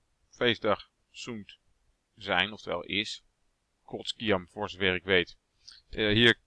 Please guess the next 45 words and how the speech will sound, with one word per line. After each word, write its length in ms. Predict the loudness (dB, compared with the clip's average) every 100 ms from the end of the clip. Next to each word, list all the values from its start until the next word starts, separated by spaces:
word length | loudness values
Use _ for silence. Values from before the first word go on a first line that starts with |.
| _ -8
sciam 440 | 0 10 10 10
is 100 | 6
ook 160 | 2 0
een, 140 | -4
eh, 100 | -2
conjunctivus, 520 | 0 0 2 0 0
hè. 60 | 0
Het 100 | 0
is 60 |
niet 140 | -4 -6
schio, 480 | -4 2 4 4 0
indicatief, 460 | -6 -6 -6 -6
maar 120 | -8
sciam. 520 | -10 -6 6 8 6 2
Dat 120 | 0
maakt 180 | -2 -2
het 160 | -6
eigenlijk 300 | -4 -4 -4
zo 260 | 0 4 8
rest-, 240 | 6 4 -2
restrictief 960 | 2 6 6 4 2 2 0 -6 -6
eigenlijk, 320 | -6 -6 -4
hè. 60 | -2
Het 100 | -2
is 100 | -4
niet 100 | -6 _ _ _ _ _ _
wat 260 | 4 4
ik 80 | 6
weet, 380 | 10 12 10 6
maar 240 | 0 0 -2 -12 -18
voor 280 | -8 -6
zover 200 | 2 4
ik, 120 | 4 2
ik 200 | 0 4
althans 420 | 4 4 2 2
weet. 380 | 2 0 -2 -4
Ik 200 | -2 0
althans. 560 | 0 0 -2 -4 -14 -14 _ _ -20 -12
Dat 140 | -8
is 60 | -6
wat 160 | -8
die 120 | -12 -16 -4
conjunctivus 440 | -4 -2 -6 -4
hier 140 | -2
doet. 260 | -2 -2